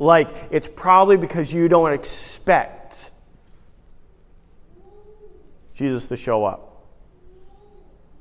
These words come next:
Now, that may not be all, all of it. I'm not gonna say that's every part of your behavior.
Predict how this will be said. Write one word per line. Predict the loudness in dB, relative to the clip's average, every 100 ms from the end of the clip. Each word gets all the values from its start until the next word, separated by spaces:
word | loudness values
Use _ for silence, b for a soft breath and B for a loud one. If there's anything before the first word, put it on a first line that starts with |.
| -20 -20 -20 -20 -20 -20 -20 -18 -6
Now, | 0
that | 2 2
may | 2
not | 4 2
be | 4 4
all, | 4
all | 4 2 0
of | 0
it. | -2 -6 -20 -20 -20 -20 -12
I'm | -4
not | -2 0
gonna | -2
say | 2 4
that's | 2 0
every | 0 2 2
part | 0 0 0 2
of |
your | -2
behavior. | -4 -6 -6 -8 -10